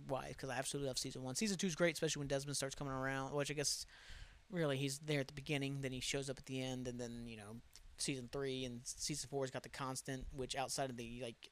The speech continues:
finales of each season usually, uh, might be the best episode. It really is a great episode. I think there's, like, a whole bunch of, like,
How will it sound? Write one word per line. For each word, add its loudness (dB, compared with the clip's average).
finales 2
of 0
each 2
season 0
usually, -2
uh, -2
might 0
be -4
the -4
best -2
episode. -2
It -2
really -2
is -10
a -12
great -12
episode. -2
I 2
think -4
there's, -2
like, -8
a -4
whole 4
bunch 0
of, -2
like, -10